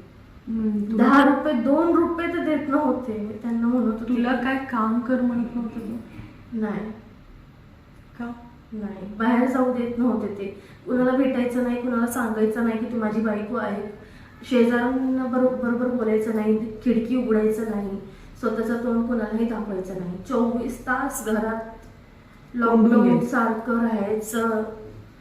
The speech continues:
Speaker 1: किती
Speaker 2: मला
Speaker 1: वर्ष असं राहिलीस?
Speaker 2: साडेतीन, चार, आता चार वर्ष झाले, पाच वर-,
Speaker 1: आता शेवटी
Speaker 2: वर्ष
Speaker 1: काय म्हणतोय
Speaker 2: लागले.
Speaker 1: तो?
Speaker 2: आता सध्या त्यांचं म्हणणं हे आहे की माझा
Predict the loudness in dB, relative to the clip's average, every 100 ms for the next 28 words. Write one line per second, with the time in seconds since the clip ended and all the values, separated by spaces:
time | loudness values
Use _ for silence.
0 | -20 -20 -20 -10 0 4 8 8 8 4
1 | 2 -2 -2 -4 -4 -6 -10 -16 -20 -14
2 | -6 -2 0 0 2 0 0 -2 -6 -6
3 | -8 -10 -8 -8 -8 -8 -6 -4 -2 0
4 | 0 0 0 0 0 -2 -6 -6 -6 -4
5 | 0 0 2 4 4 4 4 4 4 6
6 | 4 4 0 0 -6 -10 -6 -4 -4 -4
7 | -2 0 0 2 2 2 0 0 2 2
8 | 2 2 0 0 0 -2 -2 -2 0 0
9 | 0 0 0